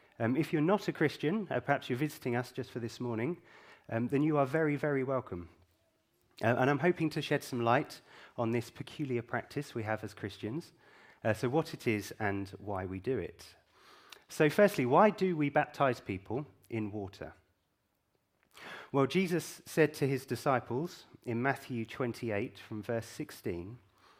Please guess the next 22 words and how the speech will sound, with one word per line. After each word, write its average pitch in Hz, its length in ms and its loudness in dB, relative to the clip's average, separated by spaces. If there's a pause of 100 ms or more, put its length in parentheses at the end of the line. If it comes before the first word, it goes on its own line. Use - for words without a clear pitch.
(560)
"All 165 180 4
authority 139 580 0
in 131 120 -4
heaven 151 480 -4
and 127 160 -2
on 120 120 -2
earth 101 260 -6 (100)
has 113 140 -6
been 107 180 -4
given 104 300 -6
to - 120 -12
me. 92 240 -8 (840)
Therefore 139 400 6
go 139 380 6 (280)
and 127 160 2
make 151 220 2
disciples 135 600 0
of 117 140 -8 (100)
all 156 200 -2
nations, 95 680 -4 (420)
baptizing 143 760 0
them 90 240 -8